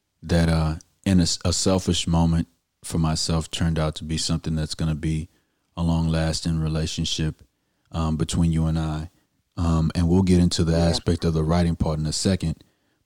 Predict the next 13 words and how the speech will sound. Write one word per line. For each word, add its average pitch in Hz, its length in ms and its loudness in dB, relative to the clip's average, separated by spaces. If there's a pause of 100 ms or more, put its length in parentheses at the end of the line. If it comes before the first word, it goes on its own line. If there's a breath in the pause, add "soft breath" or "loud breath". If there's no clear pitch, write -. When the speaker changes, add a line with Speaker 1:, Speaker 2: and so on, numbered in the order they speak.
Speaker 1:
But, 87 240 -2
you 95 60 6
know, 80 380 4
initially 92 480 2
Speaker 2:
Okay. 90 80 4
Speaker 1:
I 87 80 2
was 85 160 0
just 85 200 -4
like, 80 200 -2
"Hey, 85 160 0
you 82 140 -2
know 87 160 0
what? 90 280 0